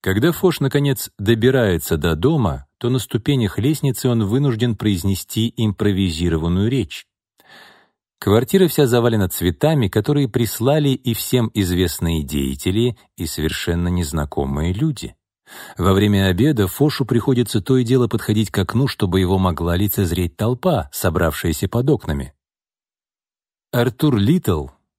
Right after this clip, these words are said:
ощутил состояние душевного подъема еще накануне, десятого ноября тысяча девятьсот восемнадцатого года.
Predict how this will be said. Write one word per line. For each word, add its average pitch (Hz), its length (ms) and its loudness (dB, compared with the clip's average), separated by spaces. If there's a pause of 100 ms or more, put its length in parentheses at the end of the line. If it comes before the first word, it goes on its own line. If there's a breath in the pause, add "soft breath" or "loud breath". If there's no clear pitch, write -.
(400)
ощутил 123 580 0
состояние 120 760 2
душевного 95 580 0
подъема 139 500 0
еще 131 380 0
накануне, 139 800 2
десятого 92 560 -2
ноября 113 640 2
тысяча - 320 -4
девятьсот 80 380 -4
восемнадцатого 80 680 -4
года. 92 360 -4